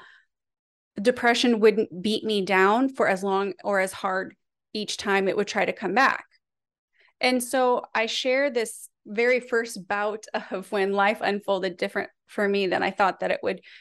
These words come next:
because I know for anyone who's listening, you have not had life go from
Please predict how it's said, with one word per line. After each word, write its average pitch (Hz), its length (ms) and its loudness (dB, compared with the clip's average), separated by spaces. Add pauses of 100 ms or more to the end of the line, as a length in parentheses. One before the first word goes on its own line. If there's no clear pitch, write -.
(100)
because 226 340 0
I 208 160 2
know 240 560 0 (340)
for - 180 0
anyone 262 340 2
who's 226 260 -6
listening, 196 560 -4 (320)
you 254 320 4
have 240 300 2
not 214 300 4
had 202 320 0
life 196 340 2
go 196 220 2
from 190 260 -4